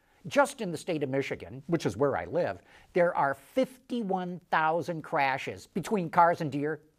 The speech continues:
every year. Fifty-one thousand!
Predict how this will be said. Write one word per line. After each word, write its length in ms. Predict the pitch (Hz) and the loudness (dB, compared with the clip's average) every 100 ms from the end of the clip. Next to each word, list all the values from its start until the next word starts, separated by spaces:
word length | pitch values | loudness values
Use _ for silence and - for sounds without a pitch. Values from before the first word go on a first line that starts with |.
| - | 0
every 220 | 285 285 | 2 2
year. 420 | 247 311 294 208 - _ _ | 2 4 2 0 -8 _ _
Fifty-one 840 | - 381 - - 214 202 294 240 | 2 4 4 0 0 4 4 2
thousand! 640 | 151 240 262 277 269 160 | 2 4 6 6 6 0